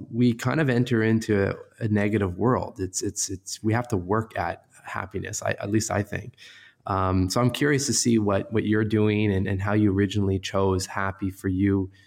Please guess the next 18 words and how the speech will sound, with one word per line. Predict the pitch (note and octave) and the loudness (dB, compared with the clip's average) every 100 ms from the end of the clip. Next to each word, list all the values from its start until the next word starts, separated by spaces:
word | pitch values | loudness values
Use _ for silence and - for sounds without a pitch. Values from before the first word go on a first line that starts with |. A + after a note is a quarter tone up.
| _ - | _ -8
in | G2 G2+ | -6 -4
obviously | G#2 G2+ - G2+ | -4 -4 -2 0
an | F#2 | 0
incredibly | F2+ - G#2 A2 G2+ F#2+ | -2 -4 -2 0 2 0
different, | F2+ - G2 - _ A2+ | 0 -4 -12 -16 _ -10
difficult | G#2 - G2 - | -8 -8 -10 -10
time | F#2+ F#2 | -4 -2
in | F2+ | 0
your | F2 | 0
life. | F2+ F2+ F#2 - _ | -2 -2 -4 -8 _
And, | A2 F#2 F2+ F2 F2+ - _ _ _ _ | -4 -2 -2 -4 -8 -12 _ _ _ _
uh, | G2 F#2 F2+ | -4 -2 -2
obviously | - G2 - G2+ | -2 -6 -4 -4
it's | - | -4
gotten | G#2+ G2+ | -6 -6
to | G#2 | -6
you | F#2+ | -4
where, | F#2 F#2+ - | -4 -4 -10